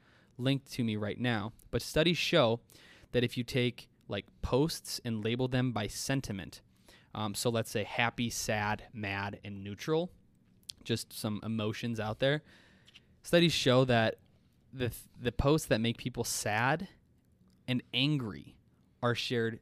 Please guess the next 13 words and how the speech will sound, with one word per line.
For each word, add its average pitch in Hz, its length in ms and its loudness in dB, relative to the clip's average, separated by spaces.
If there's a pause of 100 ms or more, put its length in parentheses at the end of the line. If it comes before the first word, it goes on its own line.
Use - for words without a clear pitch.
(160)
at 117 160 -6
significantly 151 840 0
higher 165 440 0
rates 151 400 -2
than 120 120 -2
the 113 60 -2
posts 143 360 -2
that 101 140 -2
make 120 180 -2
people - 260 -6
happy 139 640 -2 (440)
or 123 120 0
neutral. 113 520 -4